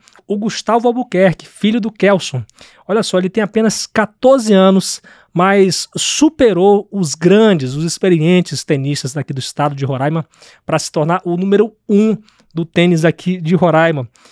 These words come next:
Isso foi em dois mil e vinte e dois já, quando ele venceu a Série A, que é um torneio da elite do tênis roraimense, né, a, a elite do estadual. E há sete meses apenas, o tenista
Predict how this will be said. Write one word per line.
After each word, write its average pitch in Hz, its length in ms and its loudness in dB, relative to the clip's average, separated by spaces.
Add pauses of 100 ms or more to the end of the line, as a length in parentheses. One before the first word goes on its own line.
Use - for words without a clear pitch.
(140)
Isso - 100 -20
foi 190 120 0
em - 20 -4
dois 190 160 2
mil 196 100 0
e 214 40 0
vinte 208 180 -2
e 208 60 -12
dois 190 280 4
já, 175 240 2
quando 175 220 -4
ele 185 120 2
venceu 196 380 2
a 185 80 2
Série 226 360 0
A, 196 260 0 (380)
que 160 100 -6
é 165 40 -2
um 175 180 -4
torneio 165 380 0
da 190 140 2
elite 175 400 2
do 147 120 -6
tênis 147 260 -4
roraimense, 143 680 -2 (240)
né, 147 180 -6
a, 131 320 -12 (140)
a 123 100 -8
elite 151 240 -2
do 143 60 -6
estadual. 139 640 0 (640)
E 240 100 -2
há 269 80 2
sete - 400 -2
meses 220 480 2
apenas, 185 720 0 (340)
o 175 160 -2
tenista 160 1040 -2